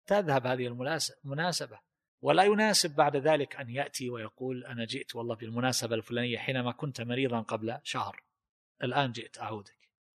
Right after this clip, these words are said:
رجل قد برئ و-، فجاء يذكره بالمرض، هذا خطأ، هذا نقع فيه كثيرا. يقول: "فلم يزل يتمادى بي حتى أسرعوا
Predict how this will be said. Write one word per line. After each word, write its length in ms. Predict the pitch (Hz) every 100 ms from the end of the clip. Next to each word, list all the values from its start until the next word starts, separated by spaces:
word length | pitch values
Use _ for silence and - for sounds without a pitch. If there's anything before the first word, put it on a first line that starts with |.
| _
رجل 220 | 120 120
قد 260 | 117 123 113
برئ 280 | 147 147 131 -
و-، 40 | - _ _ _ _ _ _ _ -
فجاء 280 | 131 170 139
يذكره 680 | 127 123 - 165 165 165
بالمرض، 420 | 147 135 139 131 - _ _ _ 151
هذا 140 | 151
خطأ، 360 | - 143 - - _ _ _ _ -
هذا 220 | 170 196
نقع 280 | 175 196 139
فيه 320 | - 160 127
كثيرا. 600 | - 113 - 123 104 98 98 _ _ _ _ _ -
يقول: 280 | 143 190
"فلم 320 | 165 202 208 185
يزل 320 | 175 160 143
يتمادى 760 | 143 - 139 151 147 131 135
بي 580 | 127 135 131 123 117 - _
حتى 500 | - 101 - - 156
أسرعوا 880 | 139 - 165 - 175 175 185 220